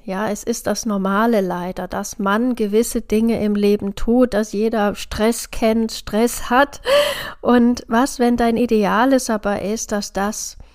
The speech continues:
längst irgendwann hinter dir liegt, dass du niemals mehr gestresst bist, dass du deine Wahrheit lebst, dass du für den neuen Standard stehst, für die neue Zeit, wo Menschen das verstehen,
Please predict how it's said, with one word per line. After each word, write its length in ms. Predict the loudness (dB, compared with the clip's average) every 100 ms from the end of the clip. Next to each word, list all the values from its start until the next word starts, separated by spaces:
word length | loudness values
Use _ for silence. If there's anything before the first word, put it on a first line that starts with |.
| _ -20 _ -20 -18 0
längst 600 | 6 6 6 0 -4 -4
irgendwann 440 | -2 -2 -2 0
hinter 360 | 2 2 2 0
dir 200 | -2 -2
liegt, 440 | -2 -2 -4 -4
dass 240 | -4 -4
du 320 | -6 -4 -2 -4 -12 _ -8 0
niemals 480 | 2 2 0 -2 -4
mehr 180 | -4
gestresst 680 | -6 -10 -12 -10 -10 -12 -14
bist, 420 | -14 -14 -16 -20 -20 -20 -20 -20 -20 -20 -20 -20 -20 -20 -20 -20 -20 -20 -10
dass 180 | -8 -4
du 80 | -2
deine 280 | -2 -2 0
Wahrheit 460 | 0 2 -2 -2
lebst, 640 | -4 -4 -6 -14 -16 -20 -20 -20 -20 -20 -20 -20 -18 -18 -18 -20 -20 -20 -20 -20 -20 -20 -8 -6
dass 160 | -4
du 380 | -2 0 0 -4
für 200 | -6 -4
den 200 | -2 -2
neuen 400 | 0 2 2 2
Standard 560 | -2 -4 -4 -4 -8 -10
stehst, 720 | -12 -10 -8 -10 -16 -20 -20 -20
für 140 | -14
die 140 | -10 -6
neue 440 | 0 2 2 2
Zeit, 420 | -4 -6 -4 -6
wo 60 | -6
Menschen 420 | -4 -4 -6 -6
das 240 | -6 -8
verstehen, 800 | -10 -10 -10 -8 -6 -6 -6 -10